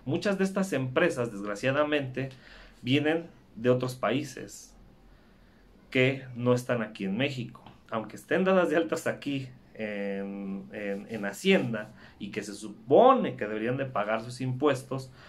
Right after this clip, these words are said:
pues no están pagando el cien por ciento. Están cometiendo fraude porque están maquillando las cifras, están maquillando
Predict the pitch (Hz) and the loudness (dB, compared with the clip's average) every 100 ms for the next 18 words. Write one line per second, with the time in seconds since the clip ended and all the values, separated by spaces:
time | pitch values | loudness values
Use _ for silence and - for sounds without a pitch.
0 | - - 95 131 - 156 151 113 113 143 | -20 -14 -8 -6 -2 -4 0 0 2 0
1 | 131 104 - 98 95 - - - - - | 0 -6 -8 -10 -10 -16 -16 -16 -16 -18
2 | - - - - 120 123 131 123 98 117 | -20 -20 -20 -8 -4 -2 0 0 -2 -2
3 | 120 113 - 131 135 123 123 123 98 - | -2 -4 0 4 6 4 0 -4 -14 -14
4 | - 120 123 123 - - - 117 120 120 | -4 -2 0 -4 -14 -20 -14 -2 0 0
5 | 123 123 120 151 180 135 104 101 - - | -2 -6 4 4 4 0 -6 -8 -14 -20
6 | - 98 98 - 143 135 127 110 107 - | -14 -2 -2 -2 -4 -4 -2 -4 -4 -8
7 | - 117 131 127 117 113 127 151 143 117 | -4 -2 -2 -2 -4 -4 4 4 4 -2
8 | 110 | -6